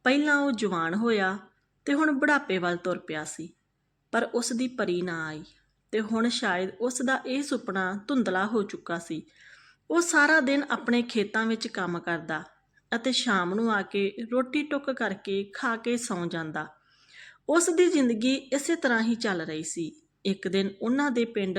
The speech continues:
ਸਾਧਾਂ ਦੀ ਟੋਲੀ ਆਈ। ਸਾਰੇ ਸਾਧ ਪਿੰਡ ਦੀ ਸੁੰਨਸਾਨ ਜਗ੍ਹਾ 'ਤੇ ਗਏ, ਕਿਉਂਕਿ ਉੱਥੇ ਕੋਈ ਵੀ ਆਉਂਦਾ ਜਾਂਦਾ ਨਹੀਂ ਸੀ।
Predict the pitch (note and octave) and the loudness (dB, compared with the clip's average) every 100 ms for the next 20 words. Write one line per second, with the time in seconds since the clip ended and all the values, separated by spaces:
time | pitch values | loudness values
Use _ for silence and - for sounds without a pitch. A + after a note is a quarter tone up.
0 | G3 - - - B3 C4+ D4 B3 A3 F#3+ | -2 -2 -6 -2 0 0 0 0 0 -2
1 | D#3+ D#3 D3+ D#3 - _ _ _ - - | -2 -4 -4 -6 -10 _ _ _ -20 -20
2 | - - - C#4+ D#4+ D#4+ D4+ A3+ A#3 B3+ | -16 -2 4 6 6 4 4 6 6 4
3 | B3 A#3 G3+ G#3 A3 G#3+ - C#4+ D4+ D4+ | 2 0 0 0 -2 0 0 2 0 2
4 | C#4 A#3 A#3 A#3+ F#3 F#3+ F#3+ A#3+ A#3+ G#3+ | 2 2 2 -2 -2 0 2 0 2 0
5 | F3+ D#3+ - - _ _ _ _ - _ | 0 -4 -6 -14 _ _ _ _ -20 _
6 | - G3+ G#3 G#3+ B3 A#3+ C4+ C#4 D#4 D4 | -2 0 0 -2 -2 -2 -4 -2 -2 -2
7 | D4+ A#3+ C#4+ D4 C#4 G3+ F3 F3+ F3 E3+ | 2 2 2 2 2 2 2 0 0 -2
8 | F3 E3 D#3 D3+ E3 D#3 | -2 -4 -6 -6 -6 -8